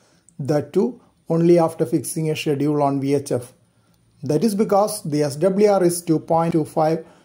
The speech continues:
is to one on U H F with the C P twenty-two E antenna, though theoretically a V H F antenna should resonate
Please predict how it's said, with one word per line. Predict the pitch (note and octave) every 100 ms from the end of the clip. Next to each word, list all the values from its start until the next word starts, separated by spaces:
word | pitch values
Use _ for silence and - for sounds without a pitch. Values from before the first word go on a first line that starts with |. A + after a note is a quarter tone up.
| _ D3+
is | C3+
to | -
one | C3+ C3+ E3 G3
on | E3+ D3+ C3+
U | C#3
H | D#3 D#3 E3+
F | E3+ - _ _ _ -
with | D#3+
the | D3+
C | - E3+ E3+
P | F3 E3+
twenty-two | E3 C#3+ B2+ D#3+ A3+
E | D#3+ -
antenna, | C#3+ C#3 C3+ C3+ D3 C4 - _ _ _ _ C#3+
though | F#3 A3 -
theoretically | F3+ G3+ A#3 A#3 F3 F3 F#3+ - -
a | D#3 D3
V | D#3+
H | E3+ F3
F | E3+ F#3
antenna | C#3+ C#3 D3 D3+ - -
should | - C#3+ C3
resonate | D3+ - D#3 D3+